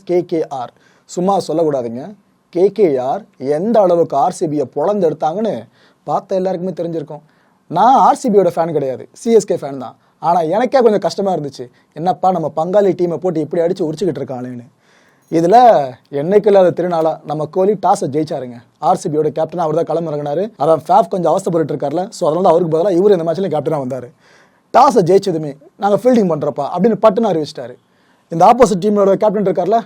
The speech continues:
நிதிஷ் ராணா, அவரு என்ன பட்டு பட்டுன்னு அறிவிச்சிட்டு போயிட்டாரு. சரி, ஓகே, நம்ம தானே பேட்டிங்னு களம் இறங்க ஆயத்தமாயிட்டாங்க. இவங்களோட பேட்டிங் பர்ஃபார்மன்ஸை பொறுத்த வரைக்கும் ஜேசன் ராய் இருபத்தி ஒன்பது பந்துகள்ல ஐம்பத்தி ஆறு ரன்ஸ். என்ன அடின்றீங்க நேத்து?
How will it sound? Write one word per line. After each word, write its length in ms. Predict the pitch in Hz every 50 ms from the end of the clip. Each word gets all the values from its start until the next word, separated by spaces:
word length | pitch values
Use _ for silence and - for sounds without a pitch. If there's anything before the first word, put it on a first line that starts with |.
| - -
நிதிஷ் 300 | 165 151 156 - - -
ராணா, 300 | 165 151 143 135 127 131 _
அவரு 600 | _ 196 240 262 240 262 269 247 202 156 135 127 - _ _ _
என்ன 360 | - 202 226 208 196 196 208 196 _ _
பட்டு 180 | 190 185 214
பட்டுன்னு 120 | 190 214 214
அறிவிச்சிட்டு 320 | 190 180 185 180 175 139
போயிட்டாரு. 220 | 156 151 151 151
சரி, 260 | 175 180 226 202 220 233
ஓகே, 220 | - - 180 - _ _ _ _ _ _
நம்ம 280 | - 156 175 196 214 208
தானே 40 | 175
பேட்டிங்னு 560 | 170 175 190 175 170 151 147 147 190 254 -
களம் 280 | _ 151 160 190 202 185
இறங்க 300 | 170 185 185 165 151 160
ஆயத்தமாயிட்டாங்க. 540 | 156 147 139 131 123 113 120 110 110 113 - _ _ _ _ _ _ _ _ _ _ _ _ -
இவங்களோட 300 | 156 190 208 202 190 170
பேட்டிங் 320 | 170 208 240 233 269 233
பர்ஃபார்மன்ஸை 440 | 190 196 170 190 185 175 156 - 156
பொறுத்த 200 | 127 139 123 151
வரைக்கும் 380 | 151 143 131 113 131 110 - _ _ _ _ _ _ _
ஜேசன் 360 | 131 143 196 - - 190 156
ராய் 300 | 139 160 180 170 127 - - _
இருபத்தி 440 | - 143 160 190 202 220 - - 208
ஒன்பது 340 | 190 175 170 165 156 - 151
பந்துகள்ல 500 | 165 190 175 165 147 135 139 160 226 254 -
ஐம்பத்தி 460 | - 127 170 220 226 226 - - 165
ஆறு 260 | 147 131 123 120 120 123
ரன்ஸ். 260 | 104 - - - - _ _ _ _ _
என்ன 480 | - 143 147 165 165 170 196 220 208 170
அடின்றீங்க 480 | 160 190 214 214 202 190 196 180 165 156
நேத்து? 380 | 151 147 143 - - 104 104